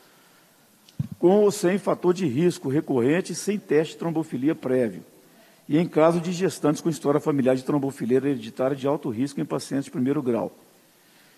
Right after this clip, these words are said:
Este protocolo foi aprovado após recomendação da Comissão Nacional de Incorporação e Tecnologia, do conitec do sus. A Comissão de Constituição e Justiça, que nos precedeu,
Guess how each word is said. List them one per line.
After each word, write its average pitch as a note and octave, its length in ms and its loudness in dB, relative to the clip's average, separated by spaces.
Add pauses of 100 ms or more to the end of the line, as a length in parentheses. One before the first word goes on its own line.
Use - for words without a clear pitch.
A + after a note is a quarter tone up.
Este A#2+ 160 -4
protocolo E3 460 2
foi F3+ 160 0
aprovado C3+ 440 2
após C3+ 320 0
recomendação C3+ 680 -4
da C3+ 100 -2
Comissão C3+ 320 -6
Nacional B2+ 380 -2
de C3 80 -4
Incorporação C3 600 -4
e C3+ 40 -6
Tecnologia, C3+ 880 -4
do G#2 160 -12
conitec B2+ 640 -4
do A#2+ 100 -14
sus. - 460 -18 (1400)
A C3 80 -4
Comissão F3+ 340 4
de F#3+ 80 -2
Constituição F3+ 320 2
e - 20 2
Justiça, F#3 540 -2
que F#3 100 -2
nos D#3 320 4
precedeu, D3 760 2